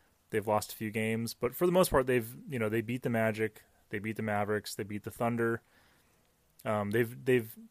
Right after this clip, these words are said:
beaten a lot of these bad teams at least. So that's been good to see.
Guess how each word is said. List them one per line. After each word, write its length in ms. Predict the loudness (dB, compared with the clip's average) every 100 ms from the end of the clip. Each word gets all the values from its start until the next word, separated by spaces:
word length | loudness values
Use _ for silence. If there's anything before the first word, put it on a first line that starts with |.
| _
beaten 300 | -8 -6 -2
a 60 | 2
lot 200 | 2 2
of 100 | -2
these 160 | -8
bad 280 | -4 -4 -4
teams 280 | -8 -12 -10
at 100 | -12
least. 380 | -12 -12 -14 -16 -12
So 460 | -4 0 0 -2 -6 _ _ _ _ _ _ -6
that's 180 | -2 0
been 140 | 0 -2
good 140 | -4
to 60 | -4
see. 360 | -6 -6 -8